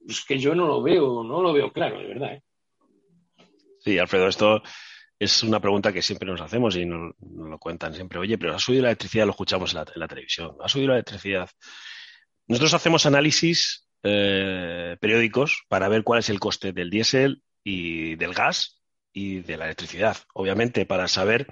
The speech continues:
Speaker 2: qué ofertamos. Y cuando hablamos de, de precios de energía, saber qué es lo que estamos, qué es lo que es interesante actualmente. Aunque hay, ha habido subida de precios de energía eléctrica, eh, todavía el, la diferencia que hay entre lo que es el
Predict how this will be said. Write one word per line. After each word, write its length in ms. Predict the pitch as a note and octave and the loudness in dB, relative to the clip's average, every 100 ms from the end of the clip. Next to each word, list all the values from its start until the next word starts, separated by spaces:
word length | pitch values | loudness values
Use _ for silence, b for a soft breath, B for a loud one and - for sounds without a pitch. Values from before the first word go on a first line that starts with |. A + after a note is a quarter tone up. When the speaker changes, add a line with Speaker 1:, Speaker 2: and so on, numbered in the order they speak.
| B B - | B B -8
Speaker 2:
qué 100 | - | -4
ofertamos. 560 | A2 F#2 A2+ A#2 D#2 - | -2 0 0 0 -2 -6
Y 220 | D#2+ F2+ | -4 -8
cuando 240 | F2 F2+ F#2 | -8 -6 -4
hablamos 360 | F#2+ A2 A#2 | -2 2 4
de, 280 | G#2+ G#2 G2+ B B - | 4 4 0 B B -8
de 220 | - F#2+ | 0 0
precios 320 | A2+ A2 G#2 | 2 2 0
de 60 | F#2+ | 0
energía, 460 | F#2+ - A#2+ A#2+ | 0 2 4 4
saber 320 | B2 F2 G2+ - | 4 0 -4 -2
qué 220 | A#2 A2+ | 0 0
es 120 | G2+ | 0
lo 140 | G#2 | -4
que 100 | G2+ | -6
estamos, 640 | F#2 - G#2+ G#2 G#2 - B B B B - | -8 -2 0 2 0 -2 B B B B -4
qué 100 | A2+ | 0
es 60 | |
lo 80 | B2 | 2
que 60 | A2+ | 2
es 80 | |
interesante 420 | A2+ F2+ - G#2+ F2 | 0 0 -2 -2 -6
actualmente. 520 | - E2 D#2 - D#2+ B B B B B _ _ _ | -10 -14 -16 -18 -20 B B B B B _ _ _
Aunque 480 | A#2 A#2+ A2+ B2 A#2+ | 2 4 4 4 6
hay, 240 | C#3 E3 | 6 6
ha 120 | D#3+ C#3+ | 6 6
habido 280 | D#3+ D3 | 4 4
subida 380 | C3+ B2 A#2+ A#2 | 4 4 4 6
de 100 | G#2+ | 4
precios 320 | G#2 G2+ G2 | 2 -6 -8
de 300 | F#2 F2 E2+ | -6 -4 -4
energía 320 | D#2+ E2 - D#2+ | -6 -8 -8 -10
eléctrica, 340 | E2+ A#2+ - _ _ _ _ _ _ - _ | -10 -12 -14 _ _ _ _ _ _ -20 _
eh, 200 | - G2 | -2 0
todavía 640 | F#2+ A#2 A2+ A#2+ D3+ A3 - _ _ _ - | 2 2 4 6 6 2 -4 _ _ _ -6
el, 260 | G#2 G2 | -4 -2
la 100 | G2 | 0
diferencia 440 | G2+ - B2 D#3 D3+ | 0 2 2 2 2
que 80 | A2 | 2
hay 200 | F#2+ F#2 | 2 0
entre 320 | F#2 F2+ F#2+ | -2 -4 -4
lo 120 | F#2+ | -4
que 80 | G#2+ | -4
es 140 | G#2 | -2
el 540 | G2 F#2+ F#2 F#2+ F#2 | -2 -2 -2 -2 -6